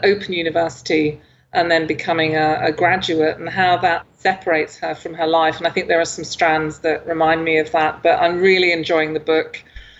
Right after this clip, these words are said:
I understand, Bonnie, that you've already read it, so no <laughs> spoiler alerts, please. So, um, I'm, I'm enjoying it, I'm savoring it. So Educated, a Memoir by Tara Westover would be one I would genuinely recommend to people.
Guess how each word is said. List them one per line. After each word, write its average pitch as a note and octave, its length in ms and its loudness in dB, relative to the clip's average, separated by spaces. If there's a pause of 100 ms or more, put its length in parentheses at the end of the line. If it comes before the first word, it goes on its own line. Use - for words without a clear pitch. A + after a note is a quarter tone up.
(160)
I F3+ 220 4
understand, F3 840 -2
Bonnie, E3 300 2
that D#3+ 160 0
you've E3 200 -2
already E3 220 4
read E3+ 260 4
it, F#3+ 220 0
so D#3+ 240 2
no F3 220 2
<laughs> - 140 -4
spoiler E3 460 0
alerts, E3 460 2
please. F#3+ 420 2 (460)
So, E4 160 0 (260)
um, G3 380 0 (120)
I'm, F#3+ 380 -4
I'm F#3+ 180 0
enjoying F#3+ 580 -2
it, E3 140 -2
I'm F3+ 200 -4
savoring F3+ 640 -2
it. D3+ 200 -6
So E3+ 480 0
Educated, G#3+ 580 -2
a F#3 80 -2
Memoir E3+ 480 -4
by D#3 200 -2
Tara D#3+ 400 -2
Westover D#3 580 0
would D3+ 140 2
be D#3 100 0
one D#3 260 0
I D3+ 140 4
would D3+ 320 0
genuinely D#3 500 2
recommend D3+ 540 0
to - 80 -10
people. D#3 580 -2